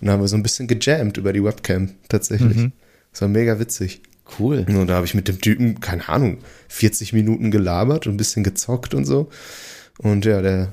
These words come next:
Speaker 1: der hat in, wo hat er gelebt? In, in Spanien, in Bilbao, glaub ich.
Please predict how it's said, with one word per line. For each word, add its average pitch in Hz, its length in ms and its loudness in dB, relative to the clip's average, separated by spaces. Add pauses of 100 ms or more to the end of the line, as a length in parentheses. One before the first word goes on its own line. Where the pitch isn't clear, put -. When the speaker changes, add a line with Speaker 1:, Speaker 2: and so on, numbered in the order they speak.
Speaker 1:
der 101 120 2
hat - 200 0
in, 110 540 0 (920)
wo 82 140 -14
hat - 160 -8
er 85 80 -8
gelebt? 98 540 -2
In, 113 200 0
in 101 200 -2 (120)
Spanien, 123 800 0
in 98 200 0
Bilbao, 110 500 2
glaub 98 260 -2
ich. - 200 -8